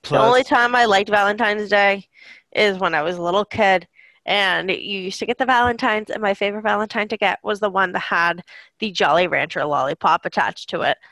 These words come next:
Speaker 1: That's what I looked
Speaker 2: Mm.
Speaker 1: forward to for Valentine's Day,
Speaker 2: My
Speaker 1: yes.
Speaker 2: sister always gave me a Valentine.
Speaker 1: That's sweet.
Speaker 2: But, like, why? Give, like, it, plus, have you ever tried going out on Valentine's Day?
Speaker 1: Yeah, it's ridiculous.
Speaker 2: It's awful. Everything's booked.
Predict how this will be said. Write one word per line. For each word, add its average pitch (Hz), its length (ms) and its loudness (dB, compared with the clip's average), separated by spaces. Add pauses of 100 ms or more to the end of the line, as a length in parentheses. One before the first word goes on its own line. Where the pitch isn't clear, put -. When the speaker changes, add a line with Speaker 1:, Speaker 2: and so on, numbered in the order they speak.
(260)
Speaker 1:
That's 277 220 0
what 262 100 2
I 247 80 6
looked 240 220 2
Speaker 2:
Mm. - 40 -18
Speaker 1:
forward 220 300 2
to 233 120 -6
for 262 120 -2
Valentine's 233 560 -2
Day, 208 180 0
Speaker 2:
My 214 40 -6
Speaker 1:
yes. 220 260 -2
Speaker 2:
sister 139 300 -6
always 117 260 -4
gave 117 100 -8
me 113 100 -10
a 113 60 -8
Valentine. 110 680 -12 (520)
Speaker 1:
That's 269 200 -12
sweet. - 320 -6 (580)
Speaker 2:
But, 117 300 -8 (240)
like, 143 280 -2
why? 165 640 2 (560)
Give, 175 200 -2
like, 170 220 -4
it, - 160 -4 (360)
plus, 185 280 0 (100)
have 202 160 2
you 320 80 0
ever 381 80 0
tried 254 200 -4
going 202 180 0
out 185 260 2
on 185 60 -4
Valentine's 170 340 -4
Day? 190 300 -4 (180)
Speaker 1:
Yeah, 226 240 4
it's - 100 -8
ridiculous. 175 640 -2
Speaker 2:
It's - 180 -6
awful. 202 440 2
Everything's 214 420 -2
booked. 208 360 0